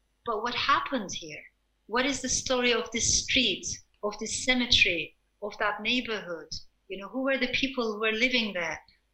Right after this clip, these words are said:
That to me was very important. I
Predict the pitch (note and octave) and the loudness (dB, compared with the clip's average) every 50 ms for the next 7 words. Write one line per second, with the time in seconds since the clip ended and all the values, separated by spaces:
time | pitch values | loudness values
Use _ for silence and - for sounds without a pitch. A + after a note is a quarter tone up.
0 | _ _ - B3 C#4 D4+ - - - C#4+ C4+ C4+ C4+ B3+ B3 - - - A#3 A3+ | _ _ 2 2 2 2 2 0 2 2 4 4 4 2 2 0 0 2 4 4
1 | A3 A3 G#3+ - - A3 G#3+ G#3 - - - E3+ D3+ D#3 D3+ - - - - - | 4 2 0 -4 -6 -6 -6 -4 -4 -6 -6 -6 -8 -8 -10 -12 -14 -14 -20 -20
2 | _ _ _ _ - - A#3 A#3+ A#3+ B3 B3 - | _ _ _ _ 2 4 4 4 4 2 -2 -2